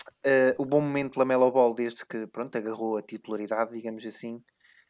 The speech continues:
eu vou apostar no San Antonio Spurs e vou deixar, eh, com o meu gosto imensurável por, eh, Popovich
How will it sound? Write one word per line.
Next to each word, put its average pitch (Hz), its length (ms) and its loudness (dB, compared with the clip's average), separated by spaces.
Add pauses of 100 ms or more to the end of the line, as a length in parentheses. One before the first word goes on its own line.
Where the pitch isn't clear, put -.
(540)
eu 151 400 0 (440)
vou 143 200 -4
apostar 135 440 0
no 127 200 -8
San 131 240 -2
Antonio 127 340 -4
Spurs - 600 -4 (300)
e 123 120 -6
vou 120 200 -6
deixar, 117 520 -2
eh, 113 340 -6 (180)
com - 120 -12
o 120 40 -10
meu 117 200 -4
gosto 117 640 -6 (460)
imensurável 117 880 -2 (100)
por, 117 180 -4
eh, 113 400 -4 (100)
Popovich 117 720 -4